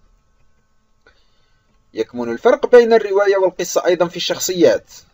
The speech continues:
إن عدد الشخصيات في القصة قليل جدا، فربما ينفرد بطل واحد في سرده للحدث، وقد يكون هنالك دور لشخصيات ثانوية قليلة. أما الرواية فإنها تحتوي على عدد كبير من الشخوص الذي،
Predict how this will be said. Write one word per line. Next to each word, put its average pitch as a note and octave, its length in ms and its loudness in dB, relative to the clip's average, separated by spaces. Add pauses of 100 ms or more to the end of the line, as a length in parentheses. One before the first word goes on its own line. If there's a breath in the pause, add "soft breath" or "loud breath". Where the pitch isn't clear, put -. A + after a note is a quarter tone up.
(360)
إن A2+ 180 -14
عدد G3+ 340 -2
الشخصيات G#3 640 -2
في - 80 -10
القصة F3+ 360 -4
قليل E3+ 420 0
جدا، A2 380 -8
فربما A2+ 480 -4
ينفرد G3+ 460 -4
بطل G3+ 400 0
واحد F#3 280 2
في F3 140 -8
سرده E3+ 320 -2
للحدث، D#3+ 580 2 (540 soft breath)
وقد A#3+ 220 0
يكون G#3+ 320 4
هنالك F3+ 540 0
دور E3 340 6
لشخصيات D#3 720 0
ثانوية C#3 600 -2
قليلة. A#2 500 0 (680)
أما B2+ 160 -4
الرواية F3 420 4
فإنها A3 440 0
تحتوي G3 480 -6
على F3+ 180 4
عدد F3 400 2
كبير D#3+ 340 0
من D#3+ 140 -4
الشخوص D#3 460 -4
الذي، D3+ 440 -2